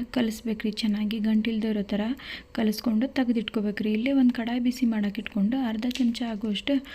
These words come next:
ತುಪ್ಪ ಹಾಕ್ಕೊಂಡೇನ್ರಿ ನಾನು. ಅರ್ಧ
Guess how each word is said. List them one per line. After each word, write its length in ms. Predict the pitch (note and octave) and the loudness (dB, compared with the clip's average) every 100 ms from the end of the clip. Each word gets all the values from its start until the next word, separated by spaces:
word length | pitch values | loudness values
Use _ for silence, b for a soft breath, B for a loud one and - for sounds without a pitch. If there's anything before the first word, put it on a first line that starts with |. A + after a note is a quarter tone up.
| B B - | B B -6
ತುಪ್ಪ 200 | A3 B3 | -2 0
ಹಾಕ್ಕೊಂಡೇನ್ರಿ 640 | A3 G#3+ A3 G3+ G3 G3 G#3 | 0 -2 0 2 2 2 0
ನಾನು. 440 | G#3 A3 C#4+ B3+ B B B - | 2 4 6 4 B B B -6
ಅರ್ಧ 260 | A3 G#3+ | -4 0